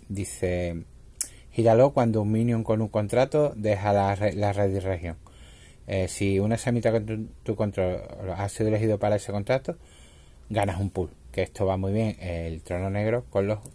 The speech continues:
Priority Contracts. Entonces, eh, creo que, creo que es un contrato, pues se supone que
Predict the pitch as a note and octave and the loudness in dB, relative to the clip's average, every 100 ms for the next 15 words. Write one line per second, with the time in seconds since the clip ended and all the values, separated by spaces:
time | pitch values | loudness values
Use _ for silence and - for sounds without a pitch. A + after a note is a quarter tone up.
0 | - - F#2+ E2 E2+ E2+ F2+ G#2+ - - | -20 -6 -6 -4 -8 -10 -10 -10 -14 -20
1 | - - - - - - - - - - | -20 -20 -20 -20 -20 -20 -20 -20 -20 -20
2 | - - - - - - E2+ - - F#2 | -20 -20 -20 -20 -20 -10 -10 -8 -8 -10
3 | - - F#2 E2 - F2 E2+ - F#2+ E2+ | -10 -14 -10 -10 -8 -6 -4 -2 -2 -2
4 | - - G#2 A#2 G#2 D2+ - D#2 D#2+ D#2 | -8 -8 2 4 4 0 -8 -8 -6 -10
5 | E2 - F2+ E2+ E2 E2+ E2 B2 C3+ E3 | -12 -14 -12 -10 -8 -8 0 0 0 -4
6 | - - - - - - - - - F2 | -6 -18 -16 -16 -16 -20 -20 -18 -18 -16
7 | G2 A2 - G2 | -14 -14 -10 -12